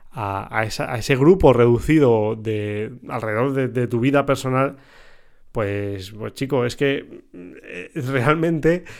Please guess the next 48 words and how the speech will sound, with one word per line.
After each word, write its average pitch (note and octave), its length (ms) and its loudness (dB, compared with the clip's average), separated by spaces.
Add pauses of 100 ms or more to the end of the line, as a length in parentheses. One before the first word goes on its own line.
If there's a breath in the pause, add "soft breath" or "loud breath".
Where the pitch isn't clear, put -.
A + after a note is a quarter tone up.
(100)
en C3 180 0
su A#2 640 -2
lista D#3+ 300 0
de D3+ 60 0
contactos C#3 480 0
van C3+ 160 2
a C#3+ 80 -2
tener C#3 280 0
a D#3+ 60 0
su A#2+ 160 -6
padre, F3 280 2
a D#3+ 60 -2
su - 120 -4
madre, D#3 260 4
a D#3 80 2
su B2+ 140 -6
tía, D#3 380 4
a C#3+ 40 0
sus A2+ 440 -4
amigos. D3+ 500 4 (300 soft breath)
Entonces, C#3 460 0 (300 soft breath)
esto F#3 260 -2
es F3 60 0
una E3+ 120 2
estrategia D3+ 640 -2
que B2 120 0
funciona B2 440 -2
bastante B2+ 440 -2
mal C#3+ 380 2
y C3+ 160 -12
que G2 300 -6 (100)
la A#2+ 240 -4
verdad G#2+ 220 0
es - 80 -6
que D3 100 -2
no E3 100 -2
te C#3 120 0
lleva D3+ 160 2
a A#2+ 40 2
ningún A#2+ 280 0
sitio. G2+ 340 -8 (1080)
Por B2+ 140 0
mi B2 120 2
parte, F3+ 420 0 (400 loud breath)
yo D3 140 4
te C3+ 80 2
recomiendo D#3 580 2
que B2 440 -2